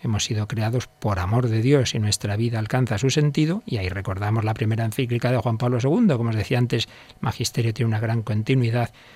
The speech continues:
Decía Juan Pablo segundo en Redentor Hominis, "La vida del hombre está privada de sentido si no se le revela el amor". Pues bien, la luz de la fe es luz y es fuego, es el fuego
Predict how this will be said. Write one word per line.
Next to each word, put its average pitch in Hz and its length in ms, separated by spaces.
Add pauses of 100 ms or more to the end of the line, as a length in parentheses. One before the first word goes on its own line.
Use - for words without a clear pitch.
(260)
Decía 123 240
Juan 107 220
Pablo 117 240
segundo 110 380
en 104 120
Redentor 120 640
Hominis, 117 400 (400)
"La 98 160
vida 135 220
del 160 140
hombre 160 240
está 147 240
privada 135 580
de 190 100
sentido 139 600 (320)
si - 240
no 143 200
se - 200
le 107 140
revela 101 560 (420)
el 117 180
amor". - 460 (480)
Pues 135 140
bien, 110 260
la 104 100
luz 165 260
de 180 120
la 156 140
fe 147 320 (340)
es 123 200
luz 135 280
y 135 120
es 151 100
fuego, 156 600
es 135 160
el 113 120
fuego 123 640